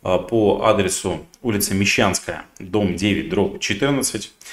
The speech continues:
Э, значит, э, это территориальная станция метро «Проспект Мира», с одной стороны, а с другой стороны — Сухаревская и Цветной бульвар.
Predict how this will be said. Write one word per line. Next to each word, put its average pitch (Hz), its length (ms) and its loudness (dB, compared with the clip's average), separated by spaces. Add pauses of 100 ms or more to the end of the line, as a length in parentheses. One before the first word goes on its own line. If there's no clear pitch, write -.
(260)
Э, 90 300 -2
значит, 98 460 -4
э, 90 360 2
это 95 520 0
территориальная 107 720 4
станция 107 380 0
метро 107 200 0
«Проспект 104 440 -2
Мира», 151 400 4
с - 100 -8
одной 110 220 0
стороны, 104 480 0 (280)
а 92 220 4
с 87 80 0
другой 104 240 0
стороны — 110 640 0
Сухаревская 117 640 -2
и 117 260 -2
Цветной 101 300 -2
бульвар. 92 380 2